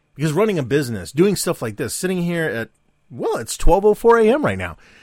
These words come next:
and recording this podcast, not just, as I've said before, for a record, but also maybe in the hopes that somebody will listen to it and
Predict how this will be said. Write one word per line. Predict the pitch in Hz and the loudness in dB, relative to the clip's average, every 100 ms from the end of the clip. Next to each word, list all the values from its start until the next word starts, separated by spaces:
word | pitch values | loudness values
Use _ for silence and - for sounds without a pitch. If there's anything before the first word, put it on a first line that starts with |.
| - | -12
and | 117 117 | -8 -6
recording | 120 - 170 165 | -6 -2 -2 -2
this | 147 | -6
podcast, | - 131 185 - 95 92 - _ _ _ - | -10 -12 -12 -12 -12 -12 -16 _ _ _ -12
not | 170 247 233 160 | -6 -2 -2 -2
just, | - 135 131 | -4 -4 -4
as | 107 | -4
I've | 104 | -6
said | - 110 | -6 -8
before, | 104 - 101 | -8 -8 -8
for | - 98 | -8 -10
a | |
record, | 92 165 196 120 | -8 -8 -8 -6
but | 147 | -4
also | 226 - 180 | -4 -4 -8
maybe | 120 123 147 151 | -6 -6 -4 -4
in | |
the | 139 | -4
hopes | 127 123 | -6 -8
that | 123 | -14
somebody | - 110 | -10 -8
will | 98 | -8
listen | 107 180 185 | -6 -6 -6
to | 180 180 | -4 -4
it | |
and | 143 95 | -4 -8